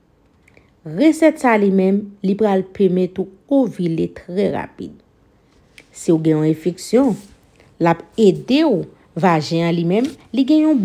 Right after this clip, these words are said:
bon sant-, santi bon. Pafwa, fi a konn fè twalèt li oubyen ben nan maten al travay. Pandan kat wè tan gen nan travay la, pandan la l pipi, vajen li menm, li gen yon lòt sant,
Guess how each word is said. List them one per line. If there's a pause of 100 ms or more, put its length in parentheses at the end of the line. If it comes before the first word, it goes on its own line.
bon
sant-,
santi
bon. (680)
Pafwa, (240)
fi
a
konn
fè
twalèt
li
oubyen
ben
nan
maten
al
travay. (1000)
Pandan
kat
wè
tan
gen
nan
travay
la,
pandan
la
l
pipi, (480)
vajen
li
menm,
li
gen
yon
lòt
sant,